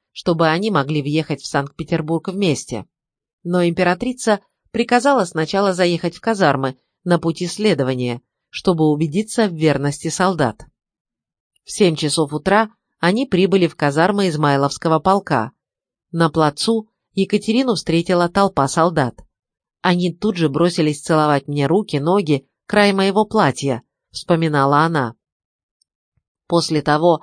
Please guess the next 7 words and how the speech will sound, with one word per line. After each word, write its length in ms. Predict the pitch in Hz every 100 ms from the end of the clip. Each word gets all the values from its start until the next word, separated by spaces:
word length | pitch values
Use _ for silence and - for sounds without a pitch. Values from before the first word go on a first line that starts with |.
| _ _
как 220 | - 175
она 240 | 180 170 160
произнесла 640 | 156 151 151 156 175 147
перед 260 | 160 160 160
ними 400 | 160 156 139 _ _
трогательную 720 | - 170 151 147 147 147 160 170
речь, 360 | 226 226 -